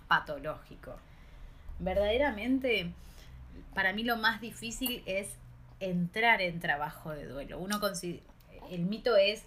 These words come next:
la, el ser querido o la casa que dejo o este objeto que ya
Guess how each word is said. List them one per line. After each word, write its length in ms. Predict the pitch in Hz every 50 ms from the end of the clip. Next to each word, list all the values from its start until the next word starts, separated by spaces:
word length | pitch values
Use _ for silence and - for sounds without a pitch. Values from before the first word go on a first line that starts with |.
| - - -
la, 240 | 165 165 160 156 -
el 140 | - 165 156
ser 280 | - - 196 190 190
querido 680 | - 208 196 185 202 208 214 220 214 208 220 226 - -
o 300 | - 175 160 156 156 156 - - - - - - -
la 220 | 165 165 160 160 -
casa 320 | 180 180 175 - 196 175
que 160 | 175 180 170
dejo 480 | 170 180 190 196 196 196 175 - 208 202
o 440 | 196 202 202 - - 165 165 147 -
este 260 | - 180 170 - - 185
objeto 400 | 175 - - 180 180 170 165 143
que 100 | - -
ya 260 | - - 165 175 180